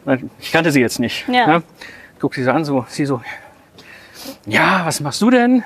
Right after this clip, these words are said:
Speaker 1: Ja, also, ich meine, ihr war schon klar, dass das ein Unternehmer-Weihnachtsfeier ist, dass die Wahrscheinlichkeit hoch ist, dass ich irgendwas sage.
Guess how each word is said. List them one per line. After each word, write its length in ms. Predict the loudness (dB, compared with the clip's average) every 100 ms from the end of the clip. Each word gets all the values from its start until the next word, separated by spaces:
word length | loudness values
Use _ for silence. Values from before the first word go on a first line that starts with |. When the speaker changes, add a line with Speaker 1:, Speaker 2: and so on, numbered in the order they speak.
| 0
Speaker 1:
Ja, 80 | 2
also, 100 | 4
ich 80 | 4
meine, 160 | 4
ihr 100 | 4
war 100 | 2
schon 120 | 0
klar, 160 | 0 0
dass 140 | 0
das 140 | 0 -2
ein 100 | -2
Unternehmer-Weihnachtsfeier 920 | -2 0 2 4 2 0 -2 -2 -2
ist, 120 | -2
dass 120 | -6
die 80 | -6
Wahrscheinlichkeit 500 | -6 -4 -6 -4 2
hoch 180 | 4 6
ist, 100 | 4
dass 120 | 0
ich 80 | -2
irgendwas 340 | -2 -2 -2 -2
sage. 340 | 0 2 0